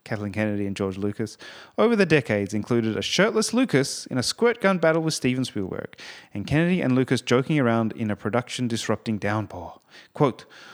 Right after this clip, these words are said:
"What I was so taken with is how much fun we were having," she says. "It amounted to this moment of realization. I do think a little bit of fun has gone out of making these gigantic movies. The business, the stakes,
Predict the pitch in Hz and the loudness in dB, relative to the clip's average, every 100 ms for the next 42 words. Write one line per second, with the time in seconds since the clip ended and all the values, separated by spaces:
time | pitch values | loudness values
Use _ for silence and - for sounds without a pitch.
0 | - - 190 262 254 247 208 190 185 190 | -20 -2 2 4 2 2 0 0 0 0
1 | 185 170 160 123 156 175 - - 214 262 | 0 0 0 0 0 -2 -2 0 2 4
2 | 135 110 110 95 87 101 92 92 - - | 2 2 0 -2 -10 -10 -10 -10 -12 -8
3 | 127 120 120 143 185 180 202 151 127 - | -2 0 2 0 0 -2 -6 -4 -2 -2
4 | 110 135 143 - 131 113 113 113 104 98 | 0 0 0 -4 -4 0 2 0 0 -6
5 | - 107 - _ - 117 104 143 214 226 | -8 -14 -18 _ -4 -4 0 2 2 2
6 | 214 190 - 170 127 123 131 113 127 - | -2 -2 -4 -2 0 0 2 2 0 -2
7 | 107 107 135 - 110 104 95 98 104 98 | -2 0 -2 0 0 0 -2 -4 -4 -6
8 | 98 104 101 107 110 104 95 98 107 110 | -4 -4 -4 -2 -2 -2 -4 -6 -4 -2
9 | 156 143 - - - - - - - - | -2 -2 -6 -12 -18 -20 -18 -18 -20 -6
10 | - 104 131 131 160 196 - - 139 - | -4 2 4 4 2 0 -2 -6 -2 -2
11 | - 123 113 - - - | 0 2 0 -2 -8 -10